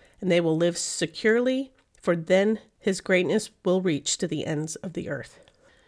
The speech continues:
And he will be our peace. When the Assyrians invade our lands and march through the fortresses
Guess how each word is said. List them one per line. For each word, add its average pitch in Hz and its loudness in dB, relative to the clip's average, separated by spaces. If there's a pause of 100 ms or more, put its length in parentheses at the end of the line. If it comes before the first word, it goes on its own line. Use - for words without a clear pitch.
(320)
And 196 2
he 214 6
will 233 6
be 202 2
our 190 4
peace. - -4 (300)
When 202 2
the 185 2
Assyrians 208 2
invade 196 2
our 226 4
lands 170 2
and 180 2
march 185 2
through 214 4
the 220 2
fortresses 151 -4